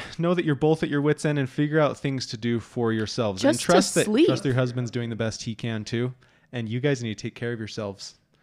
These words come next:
Speaker 2: Yeah.
Speaker 1: Take time to sharpen the saw. You're just hacking at a tree with a dull axe. That just sucks. If you take time to sharpen that axe, maybe the time that you're hacking is less, but it's so much more productive. Like, figure out how to make that change in your life.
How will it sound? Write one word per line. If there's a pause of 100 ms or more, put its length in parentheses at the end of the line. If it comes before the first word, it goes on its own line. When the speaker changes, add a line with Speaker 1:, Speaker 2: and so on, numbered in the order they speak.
(120)
Speaker 2:
Yeah.
Speaker 1:
Take
time
to
sharpen
the
saw.
You're
just
hacking
at
a
tree
with
a
dull (200)
axe. (400)
That
just
sucks.
If
you
take
time
to
sharpen
that
axe, (600)
maybe
the
time
that
you're
hacking
is
less,
but
it's
so
much
more
productive.
Like,
figure
out
how
to
make
that
change
in
your
life.